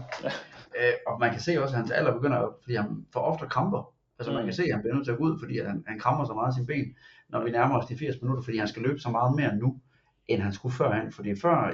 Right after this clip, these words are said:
Speaker 2: i første division, da vi spillede der, der havde vi bolden meget og spillede rundt
Speaker 1: Mm.
Speaker 2: med den. Så derfor, øh, og, og der var det ham, der dirigerede, men når vi ikke har bolden, så skal vi jo løbe meget. Det er jo, det er jo tesen.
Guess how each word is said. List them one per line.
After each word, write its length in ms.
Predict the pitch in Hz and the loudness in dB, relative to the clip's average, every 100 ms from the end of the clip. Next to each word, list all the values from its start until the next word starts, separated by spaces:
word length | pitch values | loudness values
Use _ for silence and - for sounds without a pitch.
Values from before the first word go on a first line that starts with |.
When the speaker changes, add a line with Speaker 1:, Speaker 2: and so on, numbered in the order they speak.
| - | -2
Speaker 2:
i 40 | |
første 220 | 175 190 | -4 -4
division, 400 | 110 107 131 113 - _ _ _ _ _ _ - | -6 -4 -2 -4 -8 _ _ _ _ _ _ -10
da 60 | 101 | -8
vi 80 | |
spillede 380 | 101 - 139 139 | -4 0 2 4
der, 260 | 127 107 101 - - | 4 2 -2 -8 -2
der 60 | 135 | 2
havde 180 | 147 | 4
vi 60 | 147 | 4
bolden 300 | 151 143 104 | 4 2 0
meget 240 | 95 117 123 | -2 -2 -4
og 60 | - | -4
spillede 240 | - 117 156 | 0 2 4
rundt 120 | 156 | 2
Speaker 1:
Mm. 40 | |
Speaker 2:
med 140 | 107 101 | -2 -4
den. 180 | 98 - _ _ _ _ _ _ _ _ - | -6 -6 _ _ _ _ _ _ _ _ -12
Så 120 | - | 0
derfor, 380 | 147 151 127 139 120 - | 4 4 4 2 2 2
øh, 280 | 85 76 - - - | 0 -2 -6 -10 -10
og, 260 | - 92 - | -6 -4 -4
og 100 | 101 | 0
der 60 | 143 | 2
var 80 | |
det 80 | 135 | 2
ham, 140 | 123 180 | 2 2
der 120 | 120 | 2
dirigerede, 340 | 113 110 127 | 2 2 2
men 80 | 107 | 2
når 100 | 110 | 0
vi 80 | 180 | 2
ikke 140 | 202 | 2
har 100 | 131 | 2
bolden, 340 | 127 127 - 104 | 2 0 -2 -4
så 80 | |
skal 180 | 127 - | -6 0
vi 40 | 135 | 2
jo 40 | |
løbe 180 | 127 175 | 4 4
meget. 220 | 113 107 | 2 0
Det 60 | 156 | 0
er 40 | |
jo, 100 | 151 127 - | 0 -2 0
det 60 | 160 | 2
er 40 | |
jo 80 | - | 4
tesen. 440 | 160 - 120 - | 2 2 0 -6